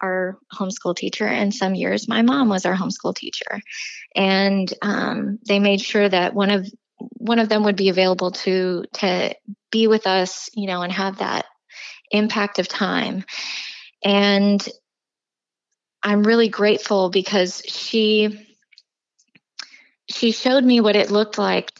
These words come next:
to value family, but also to value her ministry, because what she did for homeschooling families was a ministry. And that's the way we see our businesses as well, because,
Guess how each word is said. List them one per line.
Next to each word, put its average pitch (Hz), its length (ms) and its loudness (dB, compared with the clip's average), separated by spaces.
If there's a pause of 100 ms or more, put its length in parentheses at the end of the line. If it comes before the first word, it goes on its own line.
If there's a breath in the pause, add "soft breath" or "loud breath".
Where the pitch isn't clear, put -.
to 190 540 4 (160)
value 208 520 2
family, 233 720 2
but 226 200 2
also 240 460 0
to 240 220 0
value 208 680 -2 (100)
her 196 200 -4
ministry, 190 580 -6
because 190 520 -2 (480 loud breath)
what 208 240 2
she 226 260 -4
did 208 260 2
for 202 160 -4
homeschooling 196 540 -4
families 185 420 -2
was 185 160 0
a 180 80 -4
ministry. 180 480 -2
And 180 100 -2
that's 311 260 -2
the 214 100 2
way 208 160 4
we 196 100 4
see 196 220 0
our 190 160 2
businesses 190 500 -2
as 185 160 -2
well, 175 320 0
because, 196 460 0